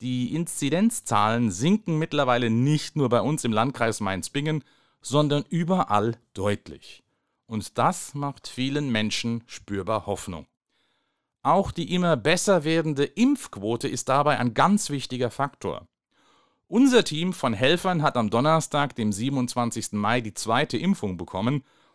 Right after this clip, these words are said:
Damit sind alle Mitwirkenden im Schnelltestzentrum in Dienheim jetzt komplett durchgeimpft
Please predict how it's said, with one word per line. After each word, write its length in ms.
Damit 320
sind 180
alle 240
Mitwirkenden 840
im 120
Schnelltestzentrum 840
in 200
Dienheim 480
jetzt 320
komplett 540
durchgeimpft 840